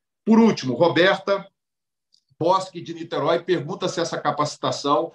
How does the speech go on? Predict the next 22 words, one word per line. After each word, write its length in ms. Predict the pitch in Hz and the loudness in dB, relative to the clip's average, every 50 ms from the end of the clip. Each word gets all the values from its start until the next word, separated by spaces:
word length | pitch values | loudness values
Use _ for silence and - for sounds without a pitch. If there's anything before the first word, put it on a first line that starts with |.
| _ _ _ _ _ _ _ | _ _ _ _ _ _ _
pode 280 | 156 165 165 165 147 135 | 2 4 4 4 2 -2
ser 280 | - - 156 156 151 | -4 -2 -2 -2 -2
feita 580 | - - 143 151 151 160 151 - 151 139 131 - _ _ _ _ | -4 -4 -2 -2 -2 -2 -2 0 0 0 -2 -4 _ _ _ _
em 220 | - 147 165 156 151 | -8 -6 -2 0 0
equipes 500 | 139 143 - 165 170 165 - 165 143 - | -2 -2 -2 -4 -4 -2 -2 -4 -6 -4
que 140 | - 160 | -4 -4
vão 200 | 139 127 151 156 | -2 0 0 0
disputar 400 | 151 139 - - 147 - - 147 | 0 -2 -2 -4 -2 0 2 2
as 100 | 143 139 | 4 4
eleições. 380 | 147 139 131 127 - 123 113 - | 4 2 2 2 0 -4 -4 -6
Pode 420 | - _ - 151 160 185 - 208 | -8 _ 2 4 4 4 2 0
e 20 | 226 | -2
deve. 480 | 175 143 139 143 143 139 - - - - _ _ _ _ _ _ _ _ _ _ _ _ | -2 -2 -2 -2 -2 -4 -6 -10 -16 -18 _ _ _ _ _ _ _ _ _ _ _ _
Pode 460 | - 143 147 160 170 175 - - - _ | -2 0 2 2 0 -2 -6 -14 -18 _
e 100 | - 214 | -16 -10
deve. 400 | 170 147 123 113 107 - _ _ _ _ _ _ _ | -8 -8 -8 -8 -10 -16 _ _ _ _ _ _ _
As 160 | 123 139 - | -8 -8 -6
pessoas 520 | - 151 139 139 - 196 214 214 202 - | -6 -8 -8 -4 0 2 2 2 2 0
que 120 | - - 180 | -6 -8 -8
estão 520 | 170 - - - - 156 156 156 151 - | -8 -8 -8 -4 0 0 0 0 0 -2
em 140 | - 151 139 | -4 -4 -4
campanha, 640 | - 147 127 113 - - 139 156 170 180 196 196 - | -2 -2 -2 -4 -2 -2 0 0 0 -2 -4 -8 -12